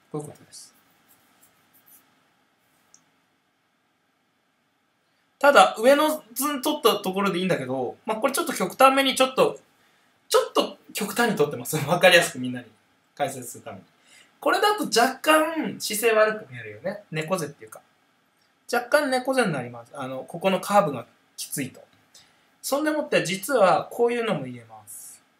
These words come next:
わかります？要するに、こっちがひ-、お、お、お、お。こっちが広くて、こっちが狭いことになる。で、こっちが狭くて、こっちが広いっていうのが、まあ、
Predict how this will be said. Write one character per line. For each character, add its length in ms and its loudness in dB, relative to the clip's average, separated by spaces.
わ 100 -8
か 100 2
り 100 2
ま 60 -6
す？ 300 -14
要 160 -2
す 140 -2
る 80 -4
に、 180 -4
こ 160 -2
っ 100 -6
ち 140 -6
が 100 0
ひ-、 300 -8
お、 60 -4
お、 40 0
お、 500 -10
お。 180 -14
こ 240 -8
っ 60 -20
ち 140 -6
が 120 2
広 360 -2
く 60 -12
て、 500 2
こ 120 -10
っ 80 -10
ち 120 -8
が 80 0
狭 300 0
い 80 -2
こ 80 -8
と 120 -12
に 60 -12
な 60 -20
る。 60 -20
で、 100 -6
こ 160 -8
っ 100 -10
ち 140 -10
が 200 4
狭 320 -2
く 80 -14
て、 440 -2
こ 80 -10
っ 40 -12
ち 140 -10
が 80 -4
広 280 -6
い 40 -8
っ 40 -18
て 80 -12
い 40 -8
う 40 -8
の 80 -4
が、 60 -6
ま 80 -10
あ、 80 -16